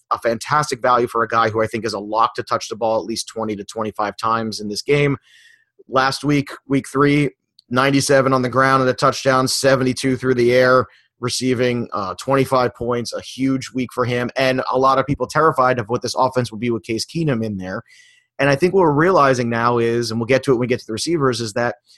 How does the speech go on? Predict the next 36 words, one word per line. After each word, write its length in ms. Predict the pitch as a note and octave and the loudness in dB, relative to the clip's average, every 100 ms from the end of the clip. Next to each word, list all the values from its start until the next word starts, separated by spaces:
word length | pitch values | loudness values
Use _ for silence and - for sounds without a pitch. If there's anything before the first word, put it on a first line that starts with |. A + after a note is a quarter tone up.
| _ _ _ | _ _ _
Minnesota's 480 | D#3 A3+ A#3 A#3 A#3 | 0 2 2 2 0
for 140 | F#3+ | 0
real. 340 | G3 G3 - - _ | 2 2 0 -8 _
And 140 | B2 C3 | -2 2
they, 160 | D#3 D#3+ | 2 2
they 140 | D#3 F3+ | 0 2
are. 340 | F3+ A#2+ E2 B2+ | 2 2 0 0
And 240 | C3+ C3+ | 0 2
I 60 | C3+ | 0
think 220 | C3+ F#3 | 0 0
there's 180 | G3+ G3 | 2 2
an 80 | G3 | 2
advantage 320 | E3+ E3 D#3 | 2 2 0
to 60 | C3+ | 0
being 180 | C#3 C3 | 0 0
at 60 | |
home. 360 | A#2+ A#2+ B2+ D#3+ _ _ _ _ | 0 -2 -2 -4 _ _ _ _
But 240 | - C#3+ - | 0 0 2
I 20 | |
think 160 | C#3 D3+ | -2 -2
at 80 | C#3 | -2
the 60 | |
same 260 | B2+ C3+ B2+ | -2 0 0
time, 380 | E3 F3+ E3+ C3+ | 0 2 2 0
when 100 | A#2+ | 0
you 100 | A#2+ | -2
talk 300 | - C3 C3 | 0 0 0
about – 360 | B2+ B2 A#2+ - _ _ _ _ | 2 2 2 -2 _ _ _ _
last 360 | A2+ D3+ D#3 D3+ | 0 2 2 -2
week, 140 | C#3 | -2
it 20 | |
was 100 | B2+ | -2
a 60 | B2 | -2
tough 240 | - C3+ | 0 0
sell 260 | - C#3 C3+ | 2 2 2
because 640 | A#2+ - B2 A#2 A2 - | 0 0 0 0 -4 -8